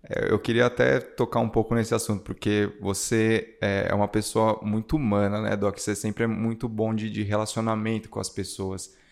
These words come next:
E eu queria saber se isso veio de, da natação, que você comentou,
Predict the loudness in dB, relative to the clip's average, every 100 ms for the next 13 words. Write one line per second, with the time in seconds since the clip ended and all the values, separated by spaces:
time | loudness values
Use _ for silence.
0 | _ 0 2 2 2 4 4 4 2 -4
1 | -2 4 4 4 2 0 0 -2 -4 -6
2 | -8 -4 0 0 -2 -2 -2 -2 -2 -2
3 | -2 -4 -6 -2 0 0 -4 -6 -4 -2
4 | -2 -2 -2 2 2 0